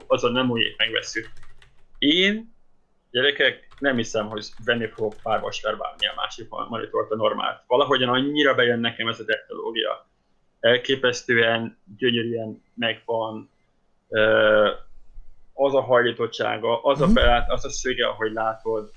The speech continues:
Speaker 1: ö, illetve
Speaker 2: Mhm.
Speaker 1: valamilyen szempontból számomra is sokkal kényelmesebb előtte ülni hosszabb időn keresztül,
Speaker 2: Mhm.
Speaker 1: illetve nem is kell annyira közel hajolnom, mert
Speaker 2: Mhm.
Speaker 1: minél a másik monitornál megszoktam, hogy néha oda kell közel hajolnom, azt vettem észre, hogy egy monitor előtt szimplán normálisan ülök, és nem kell sehol se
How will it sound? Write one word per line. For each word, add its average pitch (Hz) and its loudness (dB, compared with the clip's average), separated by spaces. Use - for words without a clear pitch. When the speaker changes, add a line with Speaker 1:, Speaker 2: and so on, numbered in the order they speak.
Speaker 1:
ö, 107 4
illetve 120 2
Speaker 2:
Mhm. - -4
Speaker 1:
valamilyen 131 2
szempontból 113 -8
számomra 120 0
is 113 -2
sokkal 123 -6
kényelmesebb 107 -8
előtte 104 -2
ülni 110 -2
hosszabb 110 0
időn 110 -4
keresztül, 139 2
Speaker 2:
Mhm. 202 10
Speaker 1:
illetve 143 2
nem 190 0
is 170 -2
kell 156 2
annyira 127 0
közel 123 2
hajolnom, 117 0
mert 120 -4
Speaker 2:
Mhm. 147 -6
Speaker 1:
minél 147 -2
a - -6
másik 123 -2
monitornál 117 -2
megszoktam, 117 -6
hogy 110 -14
néha 123 -6
oda 117 -4
kell 117 -4
közel 117 -6
hajolnom, 120 -2
azt 135 -4
vettem 117 -4
észre, 117 -4
hogy 123 -2
egy 143 0
monitor 131 2
előtt 123 2
szimplán 110 -2
normálisan 117 0
ülök, 127 -2
és 113 -8
nem 123 -4
kell 120 -4
sehol 110 -10
se - -14